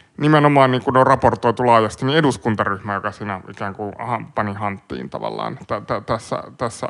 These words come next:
a-, asiassa, sikäli kun nämä nyt pitää paikkansa, nämä julkisuudessa, ö, li-, liikkuneet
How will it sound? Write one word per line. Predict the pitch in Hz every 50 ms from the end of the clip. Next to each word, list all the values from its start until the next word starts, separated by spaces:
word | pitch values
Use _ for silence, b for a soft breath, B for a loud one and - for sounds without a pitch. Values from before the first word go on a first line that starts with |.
| - -
a-, | 120 123 123
asiassa, | 131 123 113 127 117 - - 123
sikäli | 131 131 - 117 107 104
kun | - 117 113
nämä | 113 113
nyt | 110 104 -
pitää | - - 127 120
paikkansa, | 123 139 120 110 - 107 98 - 101
nämä | 95 95 95 90 87 B B B B B B -
julkisuudessa, | 117 107 98 101 98 107 110 113 113 - - 127 - B B B B B B -
ö, | - 117 - - - - - - - - _ _ - -
li-, | 127 123 117 117 117 123
liikkuneet | 117 117 113 - - 123 117 113 107